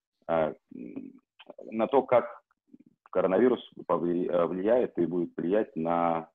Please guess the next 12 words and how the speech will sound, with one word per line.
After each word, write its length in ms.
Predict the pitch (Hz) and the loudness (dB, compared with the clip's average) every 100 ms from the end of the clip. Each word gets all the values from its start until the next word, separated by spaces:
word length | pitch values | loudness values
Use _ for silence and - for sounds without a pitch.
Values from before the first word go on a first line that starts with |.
| - | -10
а, 680 | 76 73 71 71 71 71 71 | -8 -6 -6 -6 -8 -10 -12
так 120 | 71 - | -14 -8
сказать, 200 | 76 76 _ _ - - - _ _ _ _ _ _ | -6 -6 _ _ -20 -20 -20 _ _ _ _ _ _
нуклеаризацию, 1040 | 101 101 101 107 101 117 135 - 92 78 - - - | -4 -2 0 2 4 4 2 2 2 2 -2 -16 -8
да, 220 | 95 107 | -2 0
то 140 | - - | -2 -12
есть, 220 | - _ | -14 _
э, 400 | 73 71 71 69 - _ | -4 -2 -2 -2 -8 _
на 240 | 78 67 - 85 | -10 -10 -12 -10
нуклеаризацию, 640 | 85 90 95 87 - 80 | -8 -2 -2 -2 -6 -8
усиление 540 | - 92 92 82 76 | -6 0 0 0 -4
национальных, 600 | 76 87 85 78 78 - | -6 -6 -4 -4 -8 -12